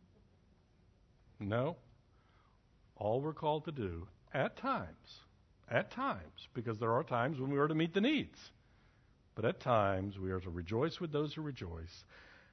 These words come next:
and mourn with those who mourn. Hmm. Well, we made it five verses.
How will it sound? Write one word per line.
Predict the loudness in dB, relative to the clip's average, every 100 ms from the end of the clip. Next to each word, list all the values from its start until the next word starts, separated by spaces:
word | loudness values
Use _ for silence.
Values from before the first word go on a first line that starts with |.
| -6 -2
and | 0
mourn | 0 0 0 0 -2
with | -4 -2
those | -2 -2 -4
who | -4
mourn. | -4 -4 -6 -10 -14 _ -20 -20 _ _ -20 -20 -20 -20 -20 -8
Hmm. | -4 -2 -4 -10 -20 -20 -20 -20 -20 -20 -20 -20 -20 -6
Well, | 0 0
we |
made | 2 0
it | -2 -6
five | -4 -4
verses. | -6 -12 -16